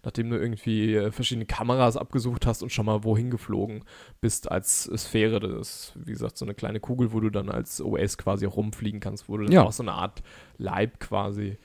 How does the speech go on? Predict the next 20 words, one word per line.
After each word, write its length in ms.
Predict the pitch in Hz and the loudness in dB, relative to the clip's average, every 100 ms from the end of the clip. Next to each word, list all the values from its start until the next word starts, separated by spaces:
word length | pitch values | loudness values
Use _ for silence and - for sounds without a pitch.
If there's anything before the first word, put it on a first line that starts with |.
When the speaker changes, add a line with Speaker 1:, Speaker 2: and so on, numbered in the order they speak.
| - - | -20 -8
Speaker 1:
hast. 320 | 98 - - | -8 -8 0
Oder 180 | 117 107 | 2 2
wenn 100 | 107 | 2
du 80 | 117 | 2
dann 160 | 104 | 2
halt 280 | 104 98 - 95 | 0 -2 -6 -6
nach 220 | 104 98 | -4 -4
drei 240 | - 95 | 0 -2
Stunden 440 | - 113 101 101 101 87 - | 0 -4 -6 -6 -6 -6 -10
<laughs> 240 | - - | -14 -6
Wegpunkte 600 | 110 110 - - 143 - 151 | -4 -4 -4 -6 -6 -6 -6
suche, 340 | 127 - - | -6 -8 -6
dann 180 | - 120 | -4 -4
endlich 260 | 123 131 117 | -2 -2 -2
da 100 | - | -2
angekommen 480 | 117 131 - 117 117 | 0 0 0 -2 -2
bist, 220 | 110 - | -4 -4
wo 60 | |
du 80 | 120 | -4
hin 200 | 110 120 | -2 -6